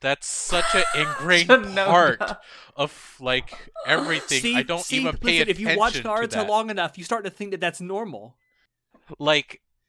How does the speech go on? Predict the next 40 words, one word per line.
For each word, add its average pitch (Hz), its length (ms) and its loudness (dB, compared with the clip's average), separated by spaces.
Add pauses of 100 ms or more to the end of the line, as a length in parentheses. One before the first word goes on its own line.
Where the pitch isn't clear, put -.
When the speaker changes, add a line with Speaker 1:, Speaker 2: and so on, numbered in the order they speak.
(600)
Speaker 1:
just 175 220 -6
watching 151 600 0
them 180 160 -10
do 156 160 -10
that, 165 180 -6
that, 143 200 -4
that's 151 240 -4
just 139 220 -14
normal 151 420 -8
in 147 120 -10
my 139 140 -4
head 160 260 -4
now. 107 260 -6
So, 143 200 -14
like, 131 280 -6 (100)
I'm 147 260 -4
not, 160 260 2 (240)
I 170 320 2
am 147 320 -6
honestly 156 560 -8
not 135 280 -4
sure. 110 760 -14 (1080)
I 135 80 0
want 160 280 0
to 330 100 -6
say 170 300 -6 (100)
yes. 107 560 -10 (1300)
Yeah, 185 260 0
I'm 233 160 -4
pretty 269 460 -10
sure 180 320 -8
that's 143 300 -10
a 131 80 -10
yes. 117 600 -8
I 131 120 -4
might 190 240 -8
be 202 140 -8
wrong, 104 580 -10
but, 107 240 -10
uh, 117 440 -8